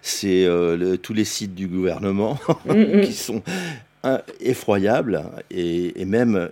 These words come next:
Speaker 1: et même les, les plateformes destinées aux, aux usagers, aux citoyens, quoi, hein. Et, euh, le, le site de la sécurité sociale, <laughs> par exemple, de l'Urssaf en France,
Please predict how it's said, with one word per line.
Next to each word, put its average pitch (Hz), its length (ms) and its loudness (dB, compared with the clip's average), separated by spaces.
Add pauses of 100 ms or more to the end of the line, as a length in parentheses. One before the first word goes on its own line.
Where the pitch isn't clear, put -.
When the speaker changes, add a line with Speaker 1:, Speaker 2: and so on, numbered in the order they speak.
Speaker 1:
et 90 100 -8
même 110 320 0
les, 82 340 -4
les 85 140 -14
plateformes 117 680 2
destinées 101 600 -2
aux, 85 500 -4 (560)
aux 90 80 -8
usagers, 113 580 0
aux 110 80 0
citoyens, 143 600 -4
quoi, 87 180 -2
hein. 123 240 -6 (580)
Et, 90 420 0
euh, 82 680 -4 (360)
le, 95 220 0
le 95 160 -2
site 95 280 -4
de 98 100 2
la 90 100 2
sécurité 92 560 -6
sociale, - 580 -8
<laughs> - 40 -18
par - 160 -10
exemple, 110 680 -10
de 87 220 -8
l'Urssaf 90 580 -6
en 78 120 -8
France, 110 400 -6